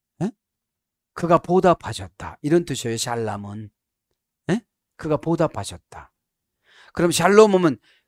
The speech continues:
그가 나에게 보답을 해주시는 것이 샬롬인데, 어떻게? 이후에 잘라내는 거, 이건 하지 말아야지. 여러분, 샬롬은 균형을 잡는 거예요.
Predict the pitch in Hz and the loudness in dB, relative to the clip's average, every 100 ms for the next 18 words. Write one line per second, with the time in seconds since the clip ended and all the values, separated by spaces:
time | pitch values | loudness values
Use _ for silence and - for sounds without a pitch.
0 | - 190 185 196 165 160 165 165 - 175 | -6 -2 6 6 8 6 6 4 2 0
1 | 185 180 160 160 190 185 - 180 151 143 | 6 6 6 4 2 0 -2 -2 0 -2
2 | 139 139 170 190 196 143 123 120 135 98 | -4 -2 -4 -2 -2 -2 -2 0 0 0
3 | - _ _ _ _ _ _ _ 170 202 | -8 _ _ _ _ _ _ _ 2 4
4 | 180 196 - _ _ _ - 165 170 170 | 6 4 2 _ _ _ 0 4 8 8
5 | 190 139 - _ _ _ _ - 202 233 | 8 6 0 _ _ _ _ 0 2 8
6 | 240 165 123 110 117 101 117 123 135 151 | 8 8 4 -2 -4 -6 -6 -2 -2 -4
7 | 160 107 90 76 - 95 _ _ _ _ | -4 -6 -8 -14 -18 -20 _ _ _ _
8 | _ _ _ _ _ _ _ - 156 160 | _ _ _ _ _ _ _ 0 0 2
9 | 165 196 214 196 170 156 - 156 175 190 | -2 0 4 4 4 0 0 4 4 4
10 | 165 139 123 113 104 95 90 98 110 | 2 2 -2 -4 -6 -8 -10 -12 -16